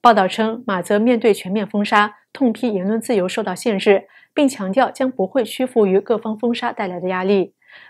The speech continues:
马泽说：“我们将解决面前的任何挑战，希望很快就能欢迎大家回来。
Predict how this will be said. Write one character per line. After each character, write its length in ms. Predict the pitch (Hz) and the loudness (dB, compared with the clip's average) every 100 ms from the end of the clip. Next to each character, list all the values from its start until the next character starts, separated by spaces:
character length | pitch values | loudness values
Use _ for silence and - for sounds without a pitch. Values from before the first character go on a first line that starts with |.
| _ | _
马 160 | 208 | -2
泽 180 | 190 202 | 0 -2
说 260 | 196 247 240 226 | 2 4 4 2
：“我 40 | |
们 120 | 185 | -4
将 180 | 208 269 | -4 -4
解 160 | 277 190 | -2 -2
决 160 | 175 | 0
面 180 | 196 262 | 0 0
前 160 | 220 185 | -2 -4
的 60 | |
任 160 | 214 247 | -2 -2
何 140 | 208 | -2
挑 180 | 190 180 | -6 -8
战， 320 | 160 208 190 - _ _ | 0 0 0 -8 _ _
希 180 | - 294 | -6 0
望 120 | 294 | 0
很 220 | 277 175 | -2 -8
快 200 | 175 247 | -4 -6
就 140 | 240 220 | -2 -4
能 140 | 202 | -4
欢 180 | - 240 | -4 -6
迎 120 | 180 | -6
大 120 | 208 | -8
家 140 | 196 208 | -6 -6
回 180 | 190 | -6
来。 300 | 175 202 180 | 0 0 0